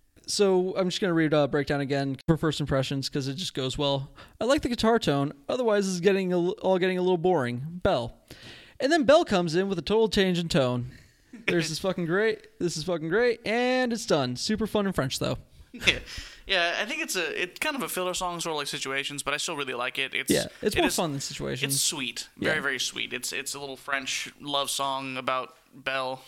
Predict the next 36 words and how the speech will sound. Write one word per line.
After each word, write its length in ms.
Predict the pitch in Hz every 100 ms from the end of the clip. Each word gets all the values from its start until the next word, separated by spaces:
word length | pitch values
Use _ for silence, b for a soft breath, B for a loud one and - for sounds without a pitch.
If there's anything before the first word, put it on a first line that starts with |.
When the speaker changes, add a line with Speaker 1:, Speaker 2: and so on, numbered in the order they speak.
| -
Speaker 2:
whoever 340 | 156 143 131
that 180 | 131 127
is. 240 | 127 127 - B B
Speaker 1:
Yeah. 200 | 151 135 - - -
Speaker 2:
Um, 420 | 135 131 123 127 _ _
again, 460 | 147 165 165 156 151
like 220 | 143 143
I've 120 | 143
said 220 | 131 139 135
over 260 | 139 139
and 80 | 135
over, 220 | 127 139
the 80 | 135
instrumentation 540 | 131 - 131 127 127 127
is 60 |
kinda 180 | 135 123
gorgeous 580 | 123 127 123 127 - - B B
Speaker 1:
Mm-hmm. 300 | 175 175 165
Speaker 2:
in 120 | 131
the 80 | 131
song. 440 | - 123 123 127 135
Speaker 1:
Oh, 120 | 160
yeah, 180 | 135 123
it's 100 | -
Speaker 2:
Um, 40 |
Speaker 1:
fantastic. 520 | 139 127 123 - - - - _ _ _ _ _
Speaker 2:
and, 220 | - 135 123
uh, 180 | 123
throughout 300 | 117 151 143
the 60 | 135
album, 260 | 135 120 113
honestly, 440 | 127 123 120 123
I 60 | 127
think 140 | 127
the 60 | 123
instrumentation 380 | 123 131 131